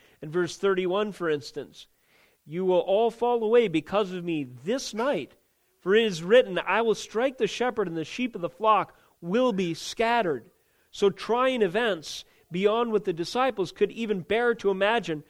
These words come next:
are taking place within hours. Verse thirty-four, he goes on, "Truly I say to you, this very night before the rooster crows," he warns Peter of his own denial of him.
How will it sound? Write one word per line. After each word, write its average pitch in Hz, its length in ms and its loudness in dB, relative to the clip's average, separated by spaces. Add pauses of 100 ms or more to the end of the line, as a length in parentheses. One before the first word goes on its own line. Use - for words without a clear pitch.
(240)
are 170 120 2
taking 220 420 0
place 226 380 0
within 170 300 -2
hours. 196 680 -2 (540)
Verse 175 280 -2
thirty-four, 196 640 2
he 143 100 -6
goes 170 260 -6
on, 190 340 4 (920)
"Truly 175 320 4
I 170 80 6
say 196 280 2
to - 160 -8
you, 135 260 -6 (400)
this 185 300 4
very 180 500 0
night 226 420 2
before 170 300 -2
the 160 100 0
rooster 190 400 -2
crows," 165 640 -2 (500)
he 147 140 -10
warns 165 400 -2 (280)
Peter 185 340 0
of 147 100 0
his 156 200 -4
own 180 260 2
denial 170 640 4
of 135 160 -12
him. 131 300 -8